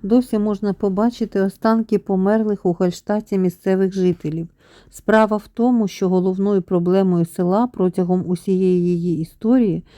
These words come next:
була нестача землі. Через це в минулі століття, після десяти років, померлих вилучали з поховань,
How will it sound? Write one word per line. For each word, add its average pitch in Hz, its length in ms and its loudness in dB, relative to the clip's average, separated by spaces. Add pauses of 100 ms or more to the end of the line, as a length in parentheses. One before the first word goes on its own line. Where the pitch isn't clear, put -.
(240)
була 180 360 2
нестача 190 680 -2
землі. 190 540 0 (560)
Через 208 340 0
це 247 380 2
в 247 40 0
минулі 202 480 2
століття, 175 800 -4 (300)
після 226 260 0
десяти 240 440 2
років, 220 420 2
померлих 247 540 2
вилучали 220 560 0
з 220 60 -20
поховань, 196 680 -2